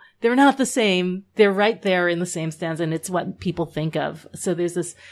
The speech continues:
notion of, um, of immersion and death that goes with it. Oh, yeah, the Tau cross, right. So people say that the Tau cross was actually a, it's a cross that's shaped like a T rather than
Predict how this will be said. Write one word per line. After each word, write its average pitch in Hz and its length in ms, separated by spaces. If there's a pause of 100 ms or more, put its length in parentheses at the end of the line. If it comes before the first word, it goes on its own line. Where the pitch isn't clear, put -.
(140)
notion 175 640
of, 156 340
um, 156 440 (680)
of 160 340 (380)
immersion 180 520
and 151 120
death - 320 (160)
that 170 220
goes 175 260
with 190 240
it. - 140 (1500)
Oh, 226 120
yeah, 196 180
the 175 120
Tau 359 380
cross, - 440
right. 190 340 (180)
So 226 220
people 370 360
say 233 440
that 175 220
the 185 60
Tau 226 300
cross 175 340
was 185 180
actually 196 720 (580)
a, 214 100 (200)
it's 269 340
a 277 60
cross 277 400
that's 196 260
shaped 196 300
like 170 160
a 165 40
T 156 380
rather 151 340
than 156 380